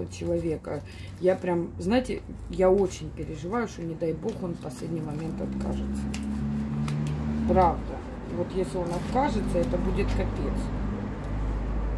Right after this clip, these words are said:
Потому что я уже и купила всё.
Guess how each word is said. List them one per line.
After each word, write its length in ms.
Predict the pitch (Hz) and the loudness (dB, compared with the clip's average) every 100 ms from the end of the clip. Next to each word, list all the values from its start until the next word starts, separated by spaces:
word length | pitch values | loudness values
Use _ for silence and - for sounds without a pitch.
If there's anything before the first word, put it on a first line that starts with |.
| - - - - - - - - - - - - 160 | -2 -4 -6 -8 -8 -8 -8 -8 -10 -8 -8 -6 -4
Потому 260 | 170 180 180 | 0 2 2
что 180 | - 175 | 2 6
я 140 | 175 | 6
уже 260 | 165 156 151 | 6 2 -2
и 20 | |
купила 640 | - - - 254 269 226 | -4 -6 2 6 6 6
всё. 460 | 196 - 214 214 196 | 2 -4 0 2 0